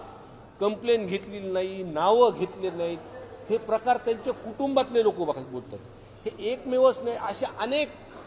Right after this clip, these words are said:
जे काही घडलेलं आहे ते हळूहळू समोर तिथं येणार. आणि मी मीडियाचं पण, मी हे, हा, हे पहिलं प्रकरण आहे तिथे की या प्रकरणामध्ये जेव्हा हा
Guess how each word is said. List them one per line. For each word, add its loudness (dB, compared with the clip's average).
जे -2
काही 0
घडलेलं 4
आहे 6
ते 0
हळूहळू 2
समोर 0
तिथं -4
येणार. 0
आणि -4
मी -6
मीडियाचं 2
पण, 2
मी -6
हे, -2
हा, 2
हे 2
पहिलं 4
प्रकरण 2
आहे -4
तिथे -12
की -2
या 8
प्रकरणामध्ये 2
जेव्हा 4
हा 4